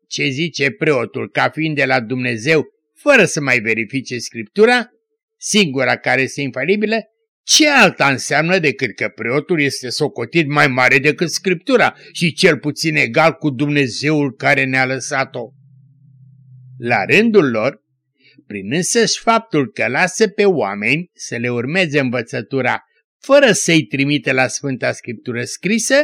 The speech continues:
bineînțeles, numai aceia care procedează în felul acesta, preoții, se socotesc din oficiu acreditați cu mai multă autoritate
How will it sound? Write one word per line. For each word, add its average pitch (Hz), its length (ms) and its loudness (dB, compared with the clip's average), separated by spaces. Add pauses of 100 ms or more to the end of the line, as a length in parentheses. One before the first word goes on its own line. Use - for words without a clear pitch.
(220)
bineînțeles, 143 1040 -2 (100)
numai 160 400 2
aceia 120 420 -2
care 110 300 -6
procedează 131 720 -2
în 127 100 -2
felul 98 440 -6
acesta, - 800 -4 (120)
preoții, 131 760 0 (180)
se - 240 -2
socotesc 214 720 0
din 190 260 2
oficiu 226 600 2 (260)
acreditați 156 1040 -2
cu 175 160 2
mai 143 220 2
multă 214 500 2
autoritate 147 1080 2